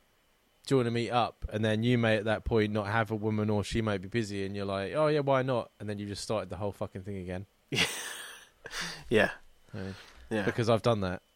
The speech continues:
Speaker 2: You can be weak. You can be weak-willed at one point, and sh-, and she's in your bed again. So
Speaker 1: Yeah,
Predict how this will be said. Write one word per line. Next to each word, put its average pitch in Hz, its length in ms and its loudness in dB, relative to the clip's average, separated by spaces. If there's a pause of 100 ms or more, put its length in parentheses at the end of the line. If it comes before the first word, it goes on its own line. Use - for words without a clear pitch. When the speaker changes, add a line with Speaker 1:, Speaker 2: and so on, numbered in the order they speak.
(100)
Speaker 2:
You 151 100 10
can 151 160 6
be 143 120 12
weak. 131 260 8 (180)
You 127 160 4
can 120 140 2
be 123 180 8
weak-willed 120 560 6
at 104 80 8
one 107 240 4
point, 104 320 2
and 104 160 -6
sh-, - 140 -4
and 107 180 -2
she's 107 180 -2
in 107 140 -2
your 101 80 0
bed 101 180 0
again. 95 340 -4 (260)
So 95 400 -2 (260)
Speaker 1:
Yeah, 101 280 0